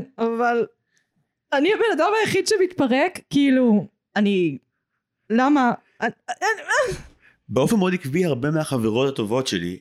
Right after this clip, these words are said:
Speaker 2: מתפרקות בימים האחרונים ושבורות ממש מזה.
Speaker 1: זה לא רק זכות להפלה,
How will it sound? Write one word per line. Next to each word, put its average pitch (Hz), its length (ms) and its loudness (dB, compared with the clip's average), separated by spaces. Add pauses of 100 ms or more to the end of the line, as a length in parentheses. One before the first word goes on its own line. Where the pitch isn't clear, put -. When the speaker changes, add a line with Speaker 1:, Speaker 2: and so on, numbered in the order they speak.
(140)
Speaker 2:
מתפרקות 104 680 -4
בימים 95 220 -2
האחרונים 98 540 -6
ושבורות 95 800 -4
ממש 90 320 -4
מזה. 82 200 -12 (640)
Speaker 1:
זה 214 220 2
לא 208 100 2
רק 370 200 0
זכות 214 260 -2
להפלה, 190 560 -2